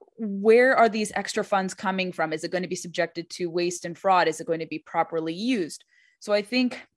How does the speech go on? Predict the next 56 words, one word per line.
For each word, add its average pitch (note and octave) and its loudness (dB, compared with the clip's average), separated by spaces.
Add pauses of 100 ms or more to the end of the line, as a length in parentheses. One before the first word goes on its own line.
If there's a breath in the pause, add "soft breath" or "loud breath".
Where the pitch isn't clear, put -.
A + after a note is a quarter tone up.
(160)
people B3+ -2
are A3 0
realizing G3 0
the F3 -6
shortcomings G3 -6
of G3+ -2
regulation E3+ -2
and - -8
just - -10
putting A3+ 2
money E3+ -2 (300)
anywhere G3+ 4
into F3 0
an E3+ -2
issue E3 -2
and F3+ -6
not F3 0
knowing F3 -4
where F3 2
that E3 2
money E3 -4
is D3+ -10
going D#3 -2
to, - -8 (340 soft breath)
and F3+ -10
the E3 0
lack E3 4
of E3 -2
stewardship F#3 -2
that E3 -2
can F3 -8
come A3 2
with F#3 -2
it. - -4 (580)
So G3 0
I F#3 4
think A3+ -2
people A#3 -2
will A3 2
look A#3 0
and F#3 -6
crave F3+ -2 (380 soft breath)
for F3+ 0
alternatives F3+ 0
where E3 4 (460 soft breath)
there's F#3+ 0
not F#3+ 2
so A#3 -2
much A3 -2
waste G3+ 0
going F#3 2
on, E3+ 0
and F3 -4
that F3 2
we G3 -4
can G3+ -4